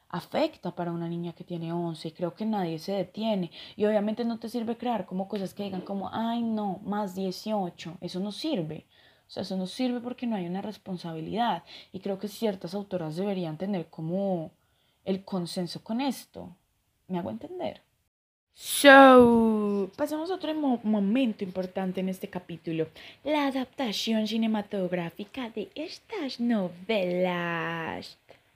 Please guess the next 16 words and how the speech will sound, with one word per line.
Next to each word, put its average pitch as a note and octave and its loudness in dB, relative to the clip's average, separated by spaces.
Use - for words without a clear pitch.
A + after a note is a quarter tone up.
Em, G#3 2
yo G#3 -6
creo A#3 0
que D4+ -2
no A3 2
es G#3 -2
un G#3 -2
secreto B3 -4
que B3+ 0
Wattpad G3 2
es A3 -6
como A#3 0
un A#3 0
sancocho A#3 2
de A3 -4
cultivo G#3 0